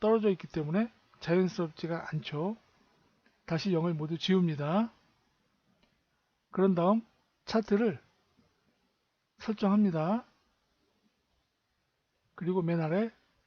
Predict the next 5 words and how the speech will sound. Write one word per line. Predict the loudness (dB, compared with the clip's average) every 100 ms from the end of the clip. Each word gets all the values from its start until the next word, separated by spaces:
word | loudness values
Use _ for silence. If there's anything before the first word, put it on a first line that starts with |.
| _ _ _ _ _ -6
차트 | -6 -4 -8
필터 | -10 -6 -2 -2 -4 _ _ _
클릭하고 | -6 -4 -2 -4 -4 -4 -6 -8 _ _ _ _ _ _ _ _ _ _ _ _ _ -2
오른쪽 | 2 4 2 2
아래 | 2 0